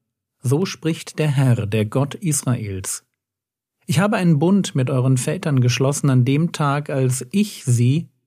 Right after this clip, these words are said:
aus dem Land Ägypten, aus dem Sklavenhaus herausführte, und habe gesprochen:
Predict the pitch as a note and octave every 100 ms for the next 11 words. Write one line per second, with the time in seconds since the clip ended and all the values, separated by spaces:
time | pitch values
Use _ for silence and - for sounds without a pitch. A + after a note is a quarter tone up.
0 | _ _ E3 F#3+ A#3 F#3+ D#3 E3+ C3+ C#3+
1 | C3+ - B2+ B2 D3+ G#3 - F#3+ - D3
2 | C#3 C#3+ C#3+ C3+ C3+ - C3 B2 C#3 -
3 | - B2+ C3 C3+ A#2+ C3+ C3 C3+ B2 -
4 | B2+ B2 D3